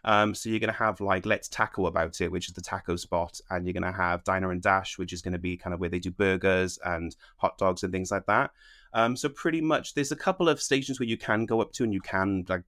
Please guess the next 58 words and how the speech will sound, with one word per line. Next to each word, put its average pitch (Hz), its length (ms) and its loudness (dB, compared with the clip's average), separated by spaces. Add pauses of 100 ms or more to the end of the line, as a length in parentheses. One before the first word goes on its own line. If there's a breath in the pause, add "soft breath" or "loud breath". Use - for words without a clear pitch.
grab 92 260 2
things 92 200 -2
to 90 100 -6
go. 90 220 4
So - 140 -6
you've 95 140 0
got, 87 140 0
like, 90 140 -4
a - 20 -8
sushi 95 320 -2
station. 92 640 2 (300 loud breath)
Um, 87 340 2
there's 90 300 0
a - 40 -14
place - 240 -4
where 95 40 2
you 95 60 0
can 92 40 -4
get 85 160 -2
bagels 95 340 2
made 92 160 0
in 90 80 -6
fresh - 240 -4
salad. 90 260 0
So - 120 -4
you 92 80 -2
can 95 320 0
a-, 95 120 -8
go 98 220 4
up 90 180 2
and 92 100 0
ask 95 300 0
them 90 140 -4
to 98 100 -8
make 92 200 -2
things 87 200 -4
like 78 140 -4
that. 82 240 -4
But 98 80 -2
you 95 60 0
can 113 120 -4
also 110 220 0
then 101 160 4
just 95 160 -2
sit 98 160 -4
down, 92 220 2
take - 180 -6
a - 20 -14
table, 90 520 0
and 87 120 -2
then 87 120 -2
one 95 80 0
of 90 80 0
the 90 40 -2
crew 95 260 0
will 92 120 0
come 92 200 -4
over, 87 380 2